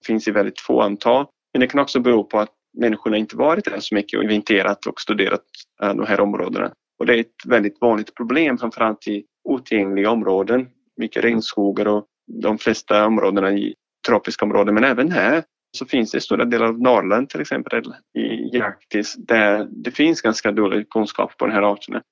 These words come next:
Men de här kriterierna är väldigt tydliga. Det är ett sätt att formalisera processen. Och det handlar bland annat om att förstå dels hur stor utbredning olika arter har. Så att en art med väldigt liten utbredning hamnar väldigt ofta på rödlistan eftersom den är så sårbar.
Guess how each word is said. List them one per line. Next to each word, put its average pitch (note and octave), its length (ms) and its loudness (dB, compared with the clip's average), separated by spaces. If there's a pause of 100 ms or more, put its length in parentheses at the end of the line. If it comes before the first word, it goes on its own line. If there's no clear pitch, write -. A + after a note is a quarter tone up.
(440)
Men C3+ 80 2
de D3 60 2
här F#3 120 2
kriterierna A#2 580 0
är A#2 60 -2
väldigt A2+ 300 -6
tydliga. D#3 600 -2
Det C3 280 -6
är A2+ 380 -2 (240)
ett - 160 -10
sätt - 400 -4
att A2 160 -4 (120)
formalisera A2+ 540 0
processen. D3+ 580 -2 (300)
Och A#2 160 -2
det B2 240 4
handlar G#2+ 380 2 (160)
bland A2+ 240 0
annat G#2 300 -2
om G#2+ 200 0
att G#2 120 -4 (140)
förstå G#2+ 380 -4 (220)
dels D#3 340 2
hur - 40 -12
stor C3 220 2
utbredning G#2+ 480 2
olika G#2 240 0
arter G#2 240 0
har. B2+ 240 2 (400)
Så A#2 80 0
att - 120 -4
en A#2+ 140 2
art A#2 340 0
med A2+ 200 0
väldigt A2+ 240 4
liten D3+ 320 2
utbredning G#2 520 -2 (300)
hamnar A2 300 2
väldigt G#2 240 0
ofta G#2 340 0
på A2+ 260 2
rödlistan G#2 420 0
eftersom G#2 340 -6
den G#2 100 -4
är G#2 40 -6
så - 140 -12
sårbar. B2+ 640 2